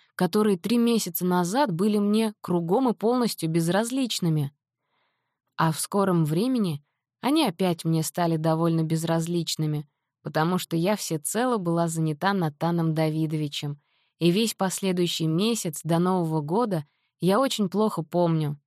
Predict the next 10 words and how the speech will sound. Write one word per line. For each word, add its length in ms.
потому 340
что 160
он 120
прошел 440
как 240
в 80
тумане 600
из 240
сахарной 640
ваты. 540